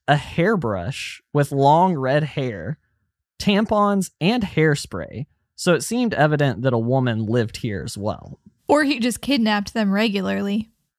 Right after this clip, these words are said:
Speaker 1: Would a kidnapper provide tampons and
Speaker 2: No.
Speaker 1: hairspray? I seriously
Speaker 2: I was
Speaker 1: doubt
Speaker 2: just
Speaker 1: it.
Speaker 2: saying. <laughs> I'm just saying stuff.
Speaker 1: So,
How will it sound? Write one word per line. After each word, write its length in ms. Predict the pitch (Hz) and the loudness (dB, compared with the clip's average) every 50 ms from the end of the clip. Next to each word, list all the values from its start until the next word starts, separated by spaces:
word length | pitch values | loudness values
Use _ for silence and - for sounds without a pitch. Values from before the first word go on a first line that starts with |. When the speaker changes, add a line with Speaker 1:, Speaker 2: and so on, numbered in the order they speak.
| _ - | _ -4
Speaker 1:
Would 160 | 147 151 160 156 | 2 2 2 2
a 40 | |
kidnapper 640 | 151 - - 190 175 180 175 175 180 - - 156 160 | 2 2 2 2 4 4 4 4 4 4 2 0 0
provide 480 | - - 143 131 127 127 139 135 135 123 | 2 2 2 4 4 4 4 4 2 -2
tampons 800 | - 131 127 127 135 - 147 147 156 156 156 156 160 143 - - - | -4 -4 -4 -4 -2 -2 -2 0 0 0 0 0 -2 -4 -6 -8 -4
and 460 | 135 135 127 123 117 123 127 127 131 - | -2 0 0 0 0 0 -2 -4 -2 2
Speaker 2:
No. 180 | 254 240 233 - | 4 4 6 6
Speaker 1:
hairspray? 600 | 139 147 - - 302 160 156 156 156 156 151 110 | 6 4 4 2 2 4 4 4 4 4 2 2
I 80 | 107 131 | 2 0
seriously 480 | 139 - - 147 143 156 139 - 165 143 | 0 2 2 2 4 4 4 4 6 6
Speaker 2:
I 40 | |
was 60 | 139 139 | 6 6
Speaker 1:
doubt 220 | 135 139 135 135 | 6 6 4 4
Speaker 2:
just 140 | 143 180 233 | 4 4 4
Speaker 1:
it. 180 | 190 170 131 | 2 2 0
Speaker 2:
saying. 580 | - - - - - 427 415 - 349 311 339 - - _ _ _ _ _ _ _ _ _ _ _ _ _ _ _ _ _ _ - | -2 -4 -8 -2 2 2 2 4 4 2 2 2 0 _ _ _ _ _ _ _ _ _ _ _ _ _ _ _ _ _ _ -16
<laughs> 540 | - - - - - - - - - _ - | -12 -10 -8 -8 -8 -10 -12 -14 -12 _ -4
I'm 120 | 403 349 302 | -2 0 0
just 200 | 339 311 - - | 0 -2 -2 -4
saying 280 | 240 220 214 214 226 | -6 -6 -4 -6 -6
stuff. 240 | - - 214 214 285 - _ _ _ _ _ _ _ _ _ _ | -4 -2 -2 -2 -4 -6 _ _ _ _ _ _ _ _ _ _
Speaker 1:
So, 520 | _ - - - 165 160 156 151 139 - | _ -8 0 2 2 4 4 2 0 0